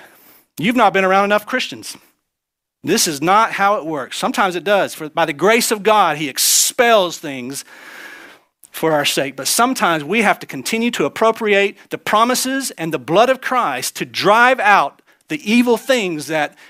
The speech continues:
influence us and hold us bondage. And this is one of those things that often comes down from a young, uh, age and is never detected. A person becomes a Christian. And the person, listen, it doesn't mean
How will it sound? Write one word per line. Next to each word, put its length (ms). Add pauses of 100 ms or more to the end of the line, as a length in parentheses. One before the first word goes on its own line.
(140)
influence 640
us 220
and 160
hold 340
us 140
bondage. 560 (420)
And 140
this 160
is 100
one 140
of 80
those 220
things 320
that 200
often 400
comes 320
down 400 (520)
from 200
a 80
young, 580 (480)
uh, 280
age 640 (480)
and 360
is 180
never 240
detected. 520
A 60
person 280
becomes 260
a 60
Christian. 400 (260)
And 140
the 60
person, 420
listen, 240
it 160
doesn't 300
mean 240